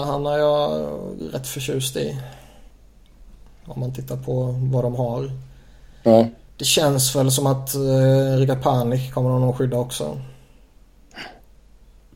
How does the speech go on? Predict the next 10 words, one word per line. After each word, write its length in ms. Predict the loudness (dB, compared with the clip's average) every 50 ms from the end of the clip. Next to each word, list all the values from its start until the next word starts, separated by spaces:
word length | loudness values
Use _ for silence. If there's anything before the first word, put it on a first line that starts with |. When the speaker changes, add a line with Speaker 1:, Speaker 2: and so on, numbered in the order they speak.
| -20 -20 -20 -20 -20 -20 -20 -20 _ -20 -20 -20 -20 -20 -20 -20 -20 -20 -20 -20 -20 -14 -6
Speaker 1:
Och... 680 | -2 0 0 2 2 2 2 2 0 0 -2 -2 -4 -4
Eh, 340 | -4 -4 -6 -6 -6 -8 -8 -10 -12 -16 -18 -20 -20 -20 -20 -20 -20 -20 -20 -20 -20 -20 -20 -20 -20 -20 -20 -20 -20 -20 -20 -20 -20 -20 -20 -20 -20 -20 -20 -20 -20 _ -20 -20 -20 -20 -20 -20 _ -20 _ _ -14
därefter 500 | -12 -10 -10 -8 -8 -10 -10 -10 -10 -10
känns 280 | -8 -8 -6 -6 -6 -6
det 60 | -8
väl 160 | -8 -8 -8 -6
relativt 580 | -6 -4 -4 -4 -4 -6 -6 -6 -6 -6 -8 -10
öppet, 380 | -12 -12 -14 -16 -14 -12 -12
liksom. 300 | -12 -12 -10 -10 -10 -10 -12 -14 -18 -20 -20 -20 -20 -20 -20 -20 -20 -20 -8 -2
Speaker 2:
Mm. 220 | 0 0 0 0